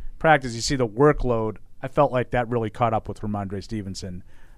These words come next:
down the end. I think he ended up with, uh, you know, almost seventy catches. So it's not like he wasn't productive. He was really, really good. But I think if he had to do it over again, I think Bill Belichick would look and say, "Maybe the way we have been doing it,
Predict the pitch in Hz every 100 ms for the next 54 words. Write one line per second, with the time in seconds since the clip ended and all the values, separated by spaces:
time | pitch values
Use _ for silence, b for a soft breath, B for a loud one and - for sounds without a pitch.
0 | b 139 123 117 120 113 110 123 185 120
1 | 117 117 131 104 101 101 117 110 120 101
2 | - 113 101 78 139 123 - - - -
3 | 110 92 - 143 135 117 123 127 107 -
4 | 107 151 - 101 - b b 143 127 104
5 | 131 127 123 117 98 139 127 - b b
6 | b - 135 117 - - 135 123 120 -
7 | - - _ _ _ - - - 151 147
8 | 175 151 165 156 156 147 135 135 123 123
9 | 110 123 123 120 110 113 110 113 104 107
10 | 127 127 131 127 139 135 123 123 120 113
11 | 123 131 - 117 107 101 90 92